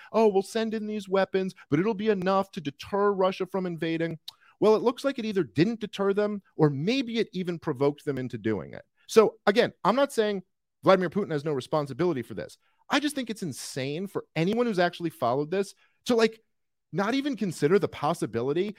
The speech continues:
that moving your hostile military alliance all the way up to someone else's borders while the whole time they're screaming,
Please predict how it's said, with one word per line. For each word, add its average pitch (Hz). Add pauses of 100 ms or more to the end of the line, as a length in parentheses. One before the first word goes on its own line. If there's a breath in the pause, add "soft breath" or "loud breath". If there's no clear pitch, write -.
(120)
that 180
moving 185
your 170
hostile 190
military 180
alliance 147 (260 loud breath)
all 180
the 247
way 220
up 180
to 185
someone 170
else's 165
borders 117
while 147
the 175
whole 254
time 220
they're 175
screaming, 202